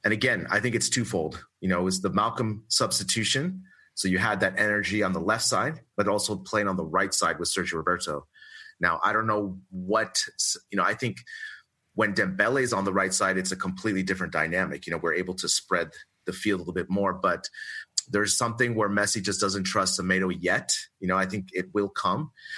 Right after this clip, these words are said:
I just think that, you know, Semedo just doesn't know how to play with him to give the ball back to him quickly like he likes it. I think that's what's missing a little bit. So I think Messi prefers to play with the players that are gonna give him,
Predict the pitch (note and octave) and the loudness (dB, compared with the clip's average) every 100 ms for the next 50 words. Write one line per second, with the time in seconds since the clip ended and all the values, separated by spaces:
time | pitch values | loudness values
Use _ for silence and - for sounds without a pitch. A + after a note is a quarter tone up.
0 | - - A#2 - C3+ A#2+ A2 G#2 F#2+ - | -4 0 2 2 0 2 2 2 -2 -10
1 | _ A2 F2 E2+ F#2+ G2+ G#2 F#2+ F2+ G2 | _ -2 0 0 2 2 2 -2 -2 -2
2 | F#2+ F#2 F#2 - F#2+ F#2+ F2+ F#2 E2 D#2+ | 0 0 -2 0 0 2 0 -2 -4 -8
3 | - G2 G2+ F#2 F2 F2 E2 E2+ E2+ - | -8 -6 -4 -4 -4 -4 0 0 -2 -4
4 | E2 - G2+ F#2 F2+ D2+ - E2 D#2 D#2+ | -8 -4 -4 -2 -2 -2 -4 -6 -2 -2
5 | - C#2 - - - - - - - E2 | -4 -6 -8 -12 -14 -14 -14 -10 -8 -4
6 | F#2 F#2 F2 - E2 - E2+ - E2 D#2 | -4 -2 -2 -2 -6 -4 -4 -2 -2 -2
7 | E2+ D#2+ D2+ D2+ F2+ D#2+ D2+ F2 - F#2+ | -4 -4 -4 -2 0 0 -2 -4 -2 -4
8 | F#2 - - - - F2+ G2 - G2 F#2 | -4 -10 -20 -20 -4 0 2 0 -2 -4
9 | E2 - F#2 F#2+ - - - F2 E2 E2 | -6 0 0 0 -4 -8 -2 0 0 -2
10 | D#2+ - - - - F2 F2 F2 E2 E2 | -4 -4 -14 -8 -2 0 0 0 -2 -2
11 | E2+ D#2 F2 E2 F2+ E2 D#2 | -4 -2 -4 -4 -4 -4 -6